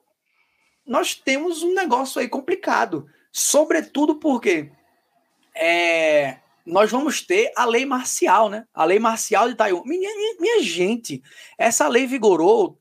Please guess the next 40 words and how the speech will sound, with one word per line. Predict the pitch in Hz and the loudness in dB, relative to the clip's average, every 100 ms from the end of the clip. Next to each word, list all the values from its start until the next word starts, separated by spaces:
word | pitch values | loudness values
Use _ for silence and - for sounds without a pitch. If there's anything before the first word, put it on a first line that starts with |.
| _ | _
trinta | - 285 381 - 370 | -6 -4 -4 -4 -2
anos, | 233 226 254 165 135 - | 0 0 0 -4 -6 -10
é, | 160 185 180 - | -6 -6 -6 -12
só | - - 233 | -12 -4 -4
perde | 240 - 190 233 | -2 -4 -4 -4
para | - 233 | -4 -2
o | |
regime | 220 208 214 | -2 -2 -4
da | 233 | -4
Síria, | 254 - - 208 196 | -4 -10 -8 -4 -4
se | 143 - - | -4 -12 -4
eu | 175 | -4
não | |
me | 180 | -2
engano, | 151 151 190 - - - - - | -2 -2 -4 -8 -20 -20 -16 -4
é, | 160 165 | 0 0
com | 151 - 185 | -2 -6 -4
mais | 185 214 | -2 -4
tempo. | - 160 - _ - _ _ _ _ _ _ | -6 -6 -8 _ -20 _ _ _ _ _ _
Que | - - 392 | -20 -16 -8
danada | 381 233 190 | -4 -2 -2
é | 190 | -2
uma | |
lei | 180 180 | -2 -2
marcial? | 180 - 170 127 - | -4 -4 -4 -4 -4
É | 226 | -4
uma | 277 | -2
lei | 254 208 | 0 -2
que | 226 220 | -4 -12
determina | 156 208 - 269 202 175 185 | -4 -4 -4 -4 -4 -6 -6
o | 196 | -4
estado | 254 - - 160 151 180 | -4 -6 -4 -4 -4 -6
militar. | 196 254 349 135 127 143 _ _ _ _ - _ - | -8 -8 -6 -8 -8 -12 _ _ _ _ -20 _ -18
Que | - | -6
o | 208 | -4
estado | - 214 226 277 | -2 0 -2 -2
militar | 262 - 190 | -4 -2 -4
tem | - 233 | -4 -4
ações | 254 302 - - 202 247 294 | -2 -2 -2 0 2 2 -2
sobre | - - 214 202 214 311 | -2 2 4 4 2 -4